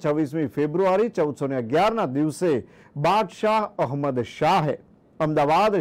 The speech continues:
શહેરનો માણેક બુર્જ પાસે પાયો નાખ્યો હતો. અનેક હેરિટેજ સ્થળો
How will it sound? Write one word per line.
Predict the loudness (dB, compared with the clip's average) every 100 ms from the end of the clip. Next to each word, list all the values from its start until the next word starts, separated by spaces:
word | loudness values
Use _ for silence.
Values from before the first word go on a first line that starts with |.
| 0
શહેરનો | 2 2 2 2 0 0 -2 -10 _ -2
માણેક | 0 0 0 0 -2 0
બુર્જ | 0 0 -2
પાસે | -2 -2 0 -2 -2 0
પાયો | 2 2 2 0
નાખ્યો | -4 -4 -6 -6
હતો. | -10 -16 _ _ _ _ -4
અનેક | 2 2 2 0 0 2
હેરિટેજ | 0 2 2 2 -2
સ્થળો | -2 0 2